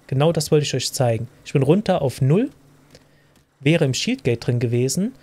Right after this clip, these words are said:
aber ich hab dann nochmal einen Schildpunkt wiederhergestellt bekommen und der hat dann,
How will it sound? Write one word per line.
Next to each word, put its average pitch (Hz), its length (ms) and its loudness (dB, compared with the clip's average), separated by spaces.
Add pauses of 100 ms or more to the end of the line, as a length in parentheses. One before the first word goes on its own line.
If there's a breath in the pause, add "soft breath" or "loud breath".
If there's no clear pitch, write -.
(300 loud breath)
aber 180 440 2 (460)
ich - 160 -4
hab 160 140 0
dann 143 400 2
nochmal 135 380 -2
einen 151 200 2
Schildpunkt 147 460 -2
wiederhergestellt 165 640 -2
bekommen 170 440 0
und 131 420 -4
der 127 260 2
hat - 400 -2
dann, 113 480 0